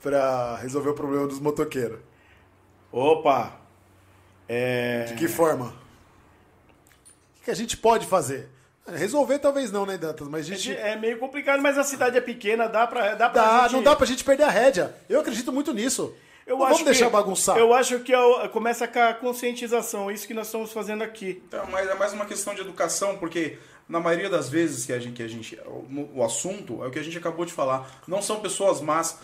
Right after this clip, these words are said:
Speaker 3: não são ladrões, não são traficantes, não são nenhum, só eles
Speaker 2: Mesmo porque que o tra-, o traficante, ele não quer esse tipo de coisa,
Speaker 3: É,
Speaker 2: não quer chamar
Speaker 3: então,
Speaker 2: vespeiro
Speaker 3: não,
Speaker 2: lá pra
Speaker 3: cara, é o cara que, sei lá, ele
Speaker 1: A
Speaker 3: pega
Speaker 1: gente,
Speaker 3: um
Speaker 1: a
Speaker 3: pouco
Speaker 1: gente
Speaker 3: do, do, da noção.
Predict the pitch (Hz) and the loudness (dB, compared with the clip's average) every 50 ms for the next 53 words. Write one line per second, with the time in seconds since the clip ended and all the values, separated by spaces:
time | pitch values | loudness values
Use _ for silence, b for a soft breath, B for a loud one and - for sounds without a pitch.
0 | B B _ 165 175 180 - - 202 196 196 180 160 - 156 160 165 160 160 160 | B B _ -10 -8 -6 -4 -4 -4 -2 0 0 -2 0 0 -2 -2 -2 -2 -4
1 | - - B B B B B 165 175 185 185 - 202 196 196 185 175 - 170 165 | -6 -8 B B B B B -10 -8 -8 -6 -6 -6 -4 -4 -4 -6 -6 -10 -8
2 | - 165 170 156 156 156 - - B B B B - 175 185 190 - - 208 208 | -4 -2 -2 -2 -2 -4 -6 -8 B B B B -8 -6 -4 -4 -2 0 0 0
3 | 208 202 196 190 160 156 151 165 180 180 185 185 196 214 214 214 214 - - - | 0 0 -2 -6 -10 -14 -16 -18 -20 -18 -14 -10 -8 -6 -6 -6 -8 -10 -14 -18
4 | - _ - - - 254 294 - - - 240 254 277 - - - - - 214 220 | -20 _ -8 -4 -2 -2 -2 -2 -6 -10 -8 -6 -6 -6 -6 -10 -10 -4 0 2
5 | 254 294 262 294 254 - 262 233 - - 240 226 - 247 240 302 320 285 - 370 | 4 4 4 4 2 4 2 0 0 0 -2 -2 -2 -2 -4 -4 -6 -6 -6 -4
6 | 330 240 - - 359 - - - 240 247 - 233 240 240 370 302 277 277 254 - | -6 -6 -6 -4 -4 -4 -4 -4 -4 0 0 0 0 0 -2 -4 -2 -2 -4 0
7 | - 233 262 269 - 285 - 254 233 220 202 208 202 202 240 240 262 269 262 269 | 0 0 0 0 -2 -8 -12 -12 -12 -10 -6 -6 -4 -2 -2 0 0 0 4 4
8 | 277 269 254 247 226 196 - - 233 220 214 277 302 - 220 208 190 180 175 285 | 4 4 4 2 2 0 0 -2 -2 -2 2 2 2 2 4 4 4 4 4 4
9 | 277 269 254 240 240 233 233 220 - - 254 302 - - 381 370 392 392 - 440 | 4 2 0 -4 -4 -6 -10 -12 -10 -10 -10 -10 -8 -10 -12 -10 -10 -12 -12 -16
10 | 453 440 - _ - - 330 403 269 277 277 254 - 143 151 139 196 214 208 202 | -18 -18 -20 _ -10 -10 -6 -4 -2 0 0 0 -2 -2 0 2 2 2 4 2
11 | 214 214 202 196 156 180 202 202 - 220 220 208 202 185 170 139 - 202 202 202 | 2 2 4 4 4 2 2 0 0 0 2 4 4 4 2 0 -2 -4 -2 -2
12 | 196 196 208 214 - - - 208 220 262 - | -2 -2 -2 -4 -6 -8 -8 -6 -6 -6 -8